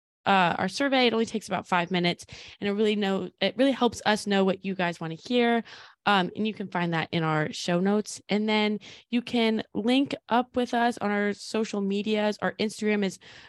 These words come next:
nami underscore O C. Our TikTok is nami underscore O C. Our Facebook is nami Orange County. Our YouTube is nami Orange County. Our Twitch is nami underscore O C. And you can also email us at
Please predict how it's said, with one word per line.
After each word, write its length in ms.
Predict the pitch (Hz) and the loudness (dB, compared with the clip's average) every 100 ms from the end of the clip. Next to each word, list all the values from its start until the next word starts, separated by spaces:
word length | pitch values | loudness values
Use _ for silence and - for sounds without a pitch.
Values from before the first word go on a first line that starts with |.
| - | -2
nami 360 | 214 214 214 - | 2 4 4 2
underscore 460 | 196 202 - 170 | 0 0 -2 -2
O 100 | - | 0
C. 540 | 175 - 226 226 233 - _ - - | -2 -4 -2 0 -2 -4 _ -18 -4
Our 80 | 190 | -4
TikTok 500 | 190 277 - 233 240 | -2 -4 2 2 2
is 120 | 202 | 0
nami 380 | 208 202 208 208 | 0 2 2 0
underscore 480 | 202 202 202 208 196 | -2 -2 -4 -2 0
O 120 | 196 | 0
C. 300 | 196 196 190 - | -2 -2 -2 -4
Our 60 | |
Facebook 440 | - 220 208 196 185 | -4 -4 -2 -4 -4
is 80 | |
nami 280 | 175 175 175 | -2 -2 -2
Orange 240 | 160 151 - | -4 -8 -10
County. 460 | - 233 233 226 220 - - - | -4 0 0 0 -4 -16 -14 -6
Our 60 | |
YouTube 400 | 202 254 254 269 | -2 0 2 0
is 100 | 233 | 0
nami 300 | 226 226 220 | 2 2 2
Orange 260 | 208 208 196 | 0 -2 -4
County. 340 | 214 196 196 180 | -4 -2 -2 -2
Our 120 | 180 _ | -6 _
Twitch 420 | - - 269 285 - | -16 0 2 2 0
is 180 | 214 196 - | 0 0 -2
nami 460 | 196 202 208 214 - | 0 2 4 2 0
underscore 420 | 196 196 - - | -2 -2 -4 -4
O 100 | 175 | -4
C. 380 | 175 220 208 202 - - - 190 | -4 -2 -2 -2 -8 -20 -10 -4
And 120 | 208 | -2
you 100 | 202 | -2
can 240 | 202 190 - | -6 -8 -6
also 400 | - 233 233 233 - | 0 0 0 -2 0
email 280 | 226 220 202 | 2 4 4
us 220 | 202 196 - | 2 0 -2
at 160 | 180 | -2